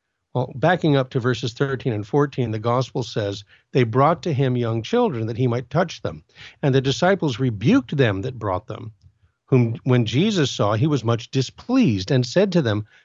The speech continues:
'Suffer the little children to come to me and forbid them not, for of such is the kingdom of God.'" Now, the mothers begged his blessing for their children in the hope that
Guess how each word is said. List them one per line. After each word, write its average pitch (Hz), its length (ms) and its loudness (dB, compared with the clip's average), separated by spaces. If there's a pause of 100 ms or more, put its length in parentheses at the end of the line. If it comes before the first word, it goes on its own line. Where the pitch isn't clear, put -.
'Suffer 180 540 0
the 185 140 -2
little 156 300 -2
children 117 480 -2
to 160 120 -2
come 180 320 2
to 131 160 0
me 113 240 2
and 135 180 2
forbid 139 480 0
them 123 240 4
not, 104 320 0 (500)
for 143 200 2
of 131 200 0
such - 540 0 (120)
is 160 320 0
the 175 100 -2
kingdom 110 360 -2
of 107 140 -2
God.'" 90 460 0 (1200)
Now, 202 120 0
the 190 100 0
mothers 214 400 2
begged 151 360 -2
his 117 120 -4
blessing 127 460 0
for - 100 -6
their 113 140 -2
children 170 480 0
in 123 100 0
the 127 80 -2
hope 143 240 0
that 135 140 -4